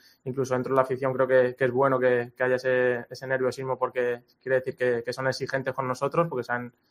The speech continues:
el nivel que hay en la plantilla y el club que somos, pero si haces un balance de, de estos primeros partidos, este primer tramo de temporada, creo que es bueno, seguimos líderes y creo que cualquier equipo se cambiaría por nosotros porque somos los primeros y, y bueno, pues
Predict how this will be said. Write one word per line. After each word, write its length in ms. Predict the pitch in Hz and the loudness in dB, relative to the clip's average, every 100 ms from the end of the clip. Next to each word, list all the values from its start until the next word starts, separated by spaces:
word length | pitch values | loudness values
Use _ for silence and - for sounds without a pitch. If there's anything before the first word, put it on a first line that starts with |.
| _ | _
el 120 | 127 | -2
nivel 260 | 127 131 123 | 2 4 4
que 60 | 120 | 2
hay 140 | 123 | 2
en 40 | |
la 120 | 120 117 | 0 0
plantilla 520 | 117 113 135 127 120 | -4 -2 -2 0 0
y 80 | 117 | 0
el 100 | 113 | -4
club 160 | 127 | -8
que 80 | 117 | -10
somos, 360 | - 135 156 160 _ _ _ _ _ _ | -4 -4 -4 -8 _ _ _ _ _ _
pero 840 | 131 135 131 131 127 127 123 - _ _ | 4 8 8 10 8 6 2 -4 _ _
si 120 | 143 | 0
haces 160 | 139 147 | 2 4
un 100 | 143 | 6
balance 340 | 143 143 147 | 6 6 4
de, 400 | 135 131 135 131 | 4 6 6 4
de 80 | 131 | 2
estos 200 | 139 135 | -4 -6
primeros 280 | 139 131 127 | -2 0 2
partidos, 600 | 127 139 131 127 123 - - | 0 4 4 4 0 -10 -14
este 220 | 123 127 | -6 -4
primer 260 | 127 127 | 0 0
tramo 160 | 127 127 | 2 0
de 80 | 123 | 0
temporada, 300 | 120 123 139 | 0 2 2
creo 120 | 147 | 2
que 60 | 131 | -2
es 60 | |
bueno, 380 | 123 143 123 - | 0 0 -2 -6
seguimos 340 | _ 120 123 123 | _ -6 -2 0
líderes 540 | 147 160 135 180 - | 2 2 2 -2 -6
y 120 | 135 127 | -6 0
creo 160 | 123 | 0
que 100 | 123 | 2
cualquier 300 | 123 120 131 | 0 0 0
equipo 240 | 127 123 120 | 0 -2 -2
se 100 | 135 | -2
cambiaría 380 | 131 131 135 | 2 4 4
por 100 | 131 | 2
nosotros 420 | 127 117 147 139 117 | 0 -2 -2 -2 -4
porque 300 | 117 120 117 _ _ | -4 -4 -4 _ _
somos 260 | - 131 135 | -6 -2 0
los 100 | 120 | 0
primeros 480 | - 135 143 123 117 | 0 2 2 2 -2
y, 60 | |
y 340 | 113 107 107 110 | -12 -14 -18 -16
bueno, 220 | 110 107 | -16 -14
pues 280 | 107 - | -18 -20